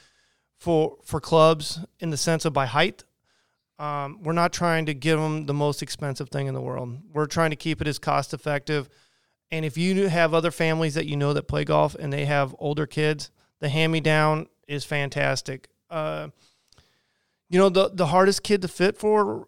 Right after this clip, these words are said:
uh, is that kid who's the, we call 'em a tweener. They're in between a teenage and, uh, still a youth. Uh, and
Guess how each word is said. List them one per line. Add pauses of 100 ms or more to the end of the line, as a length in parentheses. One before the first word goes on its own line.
uh, (320)
is
that
kid
who's
the,
we
call
'em
a
tweener. (360)
They're
in
between
a
teenage (120)
and, (340)
uh,
still
a
youth. (240)
Uh, (120)
and